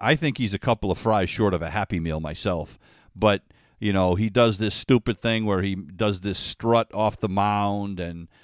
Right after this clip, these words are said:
you know, uh, and there are a lot of people that love that. He's colorful, you know, so I shouldn't, you know, but there are other people, and myself included, to where I think he's kinda showing guys up a little bit, but,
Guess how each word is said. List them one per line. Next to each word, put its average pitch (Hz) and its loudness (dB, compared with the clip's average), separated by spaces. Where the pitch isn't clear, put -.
you 113 -6
know, 104 2
uh, 110 -2
and 185 0
there 196 8
are 214 8
a 202 10
lot 202 6
of - -4
people 196 4
that 170 -2
love 139 2
that. 87 0
He's 147 0
colorful, 135 2
you 117 -2
know, 120 2
so 147 2
I 151 0
shouldn't, 202 -4
you 170 -8
know, 139 -2
but 139 4
there 165 6
are 156 6
other 185 4
people, 185 0
and 160 -6
myself 147 -2
included, 147 -2
to 135 -4
where 131 4
I 135 2
think 143 -6
he's 127 -4
kinda 120 -2
showing 123 0
guys 110 0
up 123 -4
a 127 -6
little 120 -2
bit, 127 -2
but, 113 0